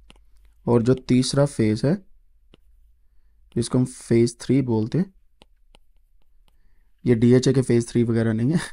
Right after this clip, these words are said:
<laughs> ना बहरिया टाउन के। अ, this is, these are phase one जो है डेटा साइंस का, ये टू, ये थ्री।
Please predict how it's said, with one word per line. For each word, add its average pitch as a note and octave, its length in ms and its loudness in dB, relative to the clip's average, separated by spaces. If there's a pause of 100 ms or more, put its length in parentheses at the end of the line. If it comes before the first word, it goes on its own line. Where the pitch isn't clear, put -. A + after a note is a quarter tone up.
(140)
<laughs> - 280 -20
ना A#2+ 80 2
बहरिया A#2 340 2
टाउन A#2 220 0
के। D3+ 100 -4
अ, A2+ 680 -4
this A#2+ 200 -2
is, B2 140 2
these B2+ 240 2
are A#2+ 160 2 (200)
phase B2+ 560 2
one C3 200 4
जो B2+ 100 4
है B2 260 -2 (500)
डेटा A2+ 200 4
साइंस C3+ 260 2
का, C3+ 100 0
ये A#2+ 220 0 (180)
टू, D3 240 0 (220)
ये B2 80 -4
थ्री। - 300 -8